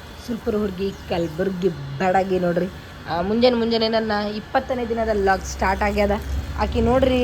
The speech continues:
ಅಂಗಳಕ್ಕೆ ನೀರ್ ಹೊಡಿ ಅಂತಂದ್ರ ಪೂರ ರೋಡಿಗೆ ನೀರ್ ಹೊಡ್ಯಾಕ್ ನಿಂತಾಳ. ನಮ್ಮ ಆಯಮ್ಮನೇ ಹಿಂಗ ನೋಡ್ರಿ, ಸಾಕ್ ಸಾಕಾಗ್ಯದ ಆಕಿನ್ ಕಾಲ. ಏನ್ ಮಾಡ್ಬೇಕು ಹೇಳ್ರಿ? ಒಂದ್ ಮಾಡಂದ್ರೆ ಇನ್ನೊಂದು ಮಾಡ್ತಾಳ. ನನ್ ಗಾಡಿಗೆ ನೀರ್ ಹೊಡಿ ಅಂತಂದ್ರೆ ಏನು ಬೇಕು ಬ್ಯಾಡು ಅಂತಾಳ.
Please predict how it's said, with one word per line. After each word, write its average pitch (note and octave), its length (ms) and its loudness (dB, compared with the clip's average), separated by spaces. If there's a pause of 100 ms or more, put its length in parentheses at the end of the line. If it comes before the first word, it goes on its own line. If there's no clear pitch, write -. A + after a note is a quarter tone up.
(420)
ಅಂಗಳಕ್ಕೆ A#3+ 440 4
ನೀರ್ B3+ 180 4
ಹೊಡಿ B3 180 8
ಅಂತಂದ್ರ A#3+ 380 4
ಪೂರ A3 380 6
ರೋಡಿಗೆ G#3 420 6
ನೀರ್ G#3+ 200 6
ಹೊಡ್ಯಾಕ್ G3+ 220 4
ನಿಂತಾಳ. G3+ 340 0
ನಮ್ಮ - 220 2
ಆಯಮ್ಮನೇ C4+ 420 4
ಹಿಂಗ B3+ 260 2
ನೋಡ್ರಿ, G#3+ 240 0 (160)
ಸಾಕ್ G3 180 -4
ಸಾಕಾಗ್ಯದ G3+ 420 0
ಆಕಿನ್ F#3+ 240 -4
ಕಾಲ. E3+ 180 -4
ಏನ್ F3+ 360 -2
ಮಾಡ್ಬೇಕು F3+ 300 -2
ಹೇಳ್ರಿ? D3+ 260 -4 (540)
ಒಂದ್ A#3+ 160 2
ಮಾಡಂದ್ರೆ A#3+ 380 2
ಇನ್ನೊಂದು G#3 300 0
ಮಾಡ್ತಾಳ. F3+ 380 -2 (520)
ನನ್ A3 100 -2
ಗಾಡಿಗೆ A3 360 4
ನೀರ್ A3+ 200 2
ಹೊಡಿ A3 160 4
ಅಂತಂದ್ರೆ A3 380 0
ಏನು G3+ 240 0
ಬೇಕು F#3 420 -2
ಬ್ಯಾಡು F#3 380 2
ಅಂತಾಳ. F3 320 -2